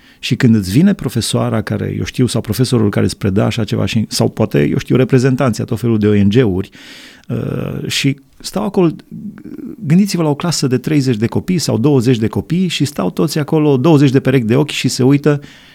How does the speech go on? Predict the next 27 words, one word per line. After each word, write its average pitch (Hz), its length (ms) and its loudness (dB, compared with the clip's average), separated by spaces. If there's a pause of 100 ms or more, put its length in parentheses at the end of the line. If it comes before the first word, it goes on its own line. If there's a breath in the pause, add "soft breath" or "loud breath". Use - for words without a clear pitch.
și, - 480 -2 (240)
uh, 107 420 0 (180)
chiar 175 160 0
primesc 170 440 2
în 104 100 4
mintea 131 240 2
și - 120 -4
în 113 60 2
sufletul 127 400 0
lor 143 260 2
informațiile 131 600 0
care 127 140 0
li 113 100 4
se 110 120 -2
predau, 110 400 0 (360 loud breath)
doar 160 160 2
că 202 80 -2
acele 175 220 0
informații 139 580 2
nu 165 120 6
sunt 160 300 2
neutre, 117 600 0 (400 soft breath)
ci 147 180 0
sunt 170 540 2 (200)
elemente 147 800 4 (100)
clar 185 320 -2
pornografice. 160 880 0